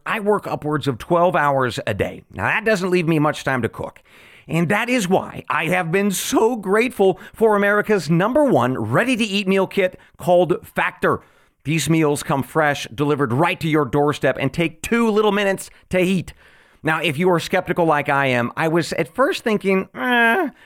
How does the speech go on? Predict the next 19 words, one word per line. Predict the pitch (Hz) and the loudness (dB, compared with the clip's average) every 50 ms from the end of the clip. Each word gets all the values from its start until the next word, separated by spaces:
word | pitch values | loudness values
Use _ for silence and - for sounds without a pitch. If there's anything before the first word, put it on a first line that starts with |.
| - _ _ | -20 _ _
this | - 233 | -10 -6
stuff | - - 403 214 | -2 -2 0 0
is | 196 196 160 | 0 -2 0
gonna | 196 170 151 | 0 -2 0
taste | - 180 175 156 - | 0 0 -2 0 0
like | 160 147 - - - | -2 -2 -2 -2 -2
airline | 147 156 156 147 143 139 139 131 107 | 0 2 2 2 0 0 0 -2 -2
food." | 95 127 117 110 - - - _ _ _ _ _ _ _ - | 0 0 0 0 0 -4 -8 _ _ _ _ _ _ _ -6
But | 110 101 | -2 0
no, | 113 127 135 143 | 0 0 0 0
sir. | 127 - 156 143 131 127 113 - _ - | -2 -2 -2 -2 -2 -2 -4 -8 _ -2
No, | 143 165 170 | -2 0 0
ma'am. | 175 185 185 180 170 156 151 - - | 0 0 0 0 0 -2 -4 -6 -8
These | 123 120 - 185 233 285 320 320 - 311 | -6 -2 0 2 4 4 2 2 -2 -6
Factor | 185 - - 214 196 220 - - 214 196 | -6 -4 -2 -2 -2 -2 -2 0 0 2
meal | 175 165 180 196 190 | 2 4 2 2 2
kits | - - 196 196 - - - - _ _ _ - | 2 0 0 0 -2 -6 -14 -16 _ _ _ 0
are | 147 160 160 156 160 156 151 | 2 4 6 6 4 2 0
good. | 139 139 135 131 156 175 170 160 143 117 107 | -2 -4 -2 0 2 2 4 2 2 0 -2